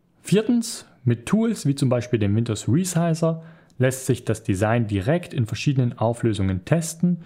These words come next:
und Optimierungen dann entsprechend vornehmen. Und fünftens, der Call to Action sollte im Above the Fold nicht direkt auf einen Kauf abzielen, sondern eher auf einen Klick in den Below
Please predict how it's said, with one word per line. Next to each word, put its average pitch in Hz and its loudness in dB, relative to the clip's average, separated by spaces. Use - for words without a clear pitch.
und 160 2
Optimierungen 113 2
dann 101 0
entsprechend 92 -4
vornehmen. 95 -4
Und - -20
fünftens, 196 0
der 104 -2
Call 131 0
to 120 -2
Action 160 0
sollte 127 0
im 117 0
Above 117 -2
the 113 -4
Fold 117 0
nicht - -8
direkt 151 0
auf 123 -8
einen 101 -2
Kauf 175 -2
abzielen, 160 0
sondern 123 0
eher 120 2
auf 104 -4
einen 98 -2
Klick 117 0
in 107 2
den 98 2
Below 104 0